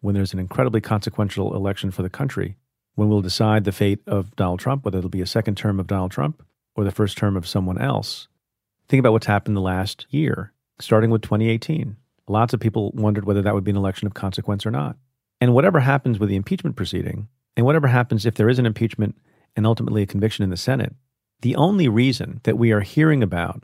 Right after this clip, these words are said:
the Ukraine call, the only reason we're getting testimony from people like Vinland and others, is that there was a change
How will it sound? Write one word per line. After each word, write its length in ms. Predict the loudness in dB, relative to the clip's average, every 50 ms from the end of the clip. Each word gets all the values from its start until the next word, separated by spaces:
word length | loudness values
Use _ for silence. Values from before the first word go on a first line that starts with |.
| _ _
the 80 | -4 -2
Ukraine 420 | 0 0 0 2 2 2 2 0
call, 560 | -2 -2 0 0 2 2 2 0 -2 -6 -8 _ _ _ _
the 120 | -2 0 2
only 180 | 2 2 2
reason 320 | 2 2 2 0 0 -2 -2
we're 80 | -2
getting 240 | -2 -2 -2 -4 -4
testimony 600 | -4 -4 -4 -2 -2 0 0 2 2 2 0 -2
from 160 | -4 -6 -6 -4
people 240 | -2 -2 -2 -2
like 160 | -4 -4 -4 -6
Vinland 560 | -2 0 0 2 2 2 0 0 -2 -4 -6 _
and 180 | -6 -6 -4 -2 -2
others, 480 | 0 0 0 -2 -4 -6 -8 -12 -16 _ _ _ _
is 200 | -2 -2 0 0
that 340 | 0 0 0 0 -2 -2 -2
there 100 | 0 0
was 100 | 0 0
a 60 | -4
change 720 | -6 -6 -4 -2 0 2 2 0 0 -2 -4 -6 -8 -12 -18